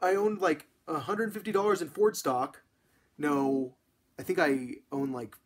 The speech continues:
a hundred dollars in Ford stock, and now, like, I've, I've, I, I shouldn't have owned Ford. <laughs> That you should,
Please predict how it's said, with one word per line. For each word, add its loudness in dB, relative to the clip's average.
a -14
hundred -2
dollars -4
in -12
Ford -6
stock, -6
and -8
now, -4
like, -6
I've, -4
I've, -6
I, -8
I -4
shouldn't -6
have -2
owned -8
Ford. -6
<laughs> -16
That 0
you -8
should, -6